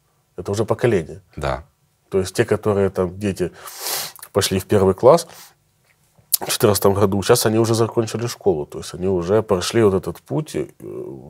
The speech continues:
Speaker 1: что мы,
Speaker 2: Ш-,
Speaker 1: что
Speaker 2: да.
Speaker 1: мы враги.
Speaker 2: Да.
Speaker 1: Потому что их там десять лет, учителя
Speaker 2: Да, да, да.
Speaker 1: конкретно говорили, что мы враги. Вот это большая проблема.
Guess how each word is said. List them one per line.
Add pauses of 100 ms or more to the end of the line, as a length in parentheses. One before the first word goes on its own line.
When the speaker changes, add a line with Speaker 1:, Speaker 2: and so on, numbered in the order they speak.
(140)
Speaker 1:
что (320)
мы,
Speaker 2:
Ш-,
Speaker 1:
что
Speaker 2:
да.
Speaker 1:
мы
враги. (580)
Speaker 2:
Да.
Speaker 1:
Потому
что
их
там
десять
лет,
учителя (120)
Speaker 2:
Да,
да,
да. (580)
Speaker 1:
конкретно
говорили,
что
мы
враги. (1600)
Вот
это
большая
проблема.